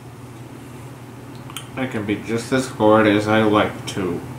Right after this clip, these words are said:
and you can't make me." "Uh,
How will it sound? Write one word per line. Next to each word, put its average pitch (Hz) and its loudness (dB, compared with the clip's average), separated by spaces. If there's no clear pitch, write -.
and 95 -8
you 98 -8
can't 117 2
make 110 0
me." 95 -6
"Uh, 101 -2